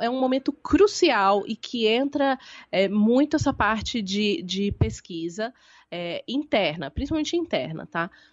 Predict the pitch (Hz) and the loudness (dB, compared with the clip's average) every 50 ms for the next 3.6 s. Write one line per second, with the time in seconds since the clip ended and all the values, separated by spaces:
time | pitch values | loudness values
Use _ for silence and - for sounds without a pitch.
0 | _ _ _ - - 214 - 262 262 285 - - - 214 247 247 247 - 247 247 | _ _ _ -20 -14 -6 -2 -2 0 0 -2 -2 -2 0 0 0 0 2 0 2
1 | 269 285 285 277 269 277 254 254 247 247 269 277 - 294 240 262 262 254 254 269 | 2 4 2 4 4 4 4 4 4 4 4 2 2 0 2 2 2 2 2 2
2 | 254 - 294 285 269 240 214 202 247 285 339 302 277 277 285 - 311 269 - - | 0 2 2 2 2 2 2 2 2 4 4 4 4 2 2 2 2 0 0 -2
3 | - - 339 320 233 233 254 262 277 320 320 - | -2 0 0 2 2 4 4 4 4 4 2 0